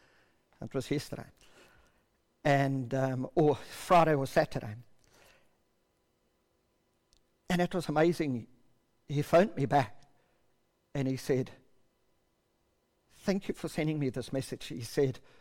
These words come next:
um, "I knew I needed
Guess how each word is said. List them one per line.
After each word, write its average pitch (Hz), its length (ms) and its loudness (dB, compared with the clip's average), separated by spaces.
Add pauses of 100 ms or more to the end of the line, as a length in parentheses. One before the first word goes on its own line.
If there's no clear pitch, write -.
(300)
um, 117 400 -6 (360)
"I 131 120 -2
knew 143 540 2
I 135 100 0
needed 127 460 -4